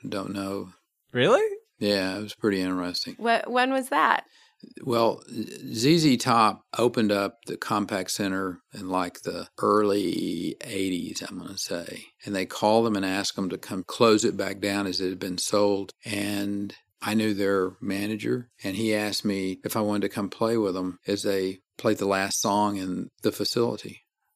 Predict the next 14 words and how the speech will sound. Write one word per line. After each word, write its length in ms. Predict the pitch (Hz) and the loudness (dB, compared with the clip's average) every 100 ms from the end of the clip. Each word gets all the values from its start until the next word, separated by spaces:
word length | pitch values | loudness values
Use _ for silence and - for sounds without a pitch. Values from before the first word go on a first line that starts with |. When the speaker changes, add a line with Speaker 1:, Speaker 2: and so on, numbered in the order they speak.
| _ | _
Speaker 1:
So 160 | - | -4
I 20 | 110 | -2
told 260 | 107 104 | -2 -4
him, 80 | 104 | -4
"Yeah, 140 | 123 123 | -6 -6
I, 240 | 104 104 - | -8 -10 -10
that 200 | 107 98 | -10 -10
would 100 | 101 | -10
be 280 | 98 92 87 - - | -6 -4 -6 -10 -18
a 40 | |
fun 500 | - - 92 104 107 - _ - | -12 -10 -8 -10 -10 -16 _ -10
thing." 340 | 82 - 123 _ _ _ _ _ _ _ _ _ - | -8 -8 -10 _ _ _ _ _ _ _ _ _ -2
So 160 | 135 | 2
anyway, 380 | 156 131 113 127 | 6 6 4 2